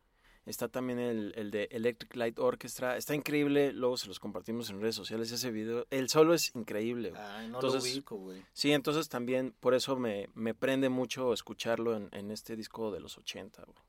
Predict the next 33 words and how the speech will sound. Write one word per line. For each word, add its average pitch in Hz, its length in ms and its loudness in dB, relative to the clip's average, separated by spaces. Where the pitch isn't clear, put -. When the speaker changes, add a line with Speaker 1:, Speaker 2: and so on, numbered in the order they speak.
Speaker 2:
No, 143 220 6
y, 123 460 2
y 120 340 -8
volvemos 139 540 2
a 147 80 6
subrayar 139 520 4
también 139 380 4
el 143 160 4
hecho 147 360 6
de 123 180 0
que 107 240 -2
la 107 160 -2
Third 131 240 0
Man 135 220 0
Records, 131 380 -4
pues, 113 200 -10
está 131 440 4
rescatando 131 720 0
discografía 113 720 -4
y 135 60 2
joyas 127 400 -4
musicales 113 640 -8
de 101 100 -10
todos 113 300 -6
los 104 160 -10
tiempos, 120 400 -6
y 110 40 -10
parece 127 380 -4
ser 135 260 2
que 131 120 -2
llegaron 123 420 2
al 107 140 -2
acuerdo 123 520 0